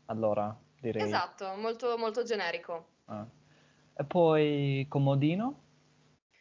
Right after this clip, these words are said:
Speaker 2: Mhm, il comodino. Ehm, di solito, eh, in una camera c'è il letto e vicino al letto c'è un piccolo mobile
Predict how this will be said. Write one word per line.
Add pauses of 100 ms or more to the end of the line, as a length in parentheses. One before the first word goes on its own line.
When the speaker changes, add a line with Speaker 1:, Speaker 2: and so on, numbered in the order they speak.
(140)
Speaker 2:
Mhm, (220)
il
comodino. (280)
Ehm,
di
solito,
eh, (120)
in
una
camera (480)
c'è
il
letto (200)
e
vicino
al
letto
c'è
un
piccolo
mobile